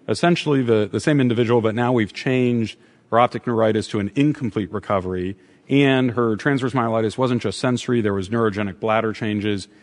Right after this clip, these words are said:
And now her M R I, we're giving you a little data with the enhancing lesion on the brain. This is a different M R I, uh, both of the brain and the spinal cord.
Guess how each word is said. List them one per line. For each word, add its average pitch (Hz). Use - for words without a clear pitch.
And 110
now 147
her 127
M 113
R 107
I, 107
we're 107
giving 113
you 107
a 104
little 120
data 110
with 101
the 95
enhancing 120
lesion 113
on 107
the 101
brain. 104
This 101
is 98
a 95
different 120
M 110
R 101
I, 95
uh, 95
both 113
of 101
the 101
brain 98
and 90
the 90
spinal 98
cord. 92